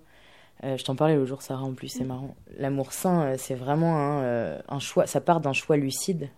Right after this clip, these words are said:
Speaker 1: de, en tant que moi, personne, euh, individu à part entière, je choisis, je choisis de donner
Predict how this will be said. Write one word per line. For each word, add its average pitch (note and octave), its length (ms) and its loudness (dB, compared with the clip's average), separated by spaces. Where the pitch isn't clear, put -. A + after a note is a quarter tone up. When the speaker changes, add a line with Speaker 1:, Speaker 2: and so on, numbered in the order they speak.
Speaker 1:
de, C#3 200 0
en E3 120 0
tant F3 140 -2
que D#3 120 -4
moi, D#3 400 2
personne, F3 560 4
euh, B2+ 500 0
individu C#3 560 -4
à C#3 80 4
part C3 220 -2
entière, F3+ 360 2
je D3 180 2
choisis, D3+ 1160 4
je D3 220 -2
choisis C3+ 640 0
de D3 140 0
donner D3 380 2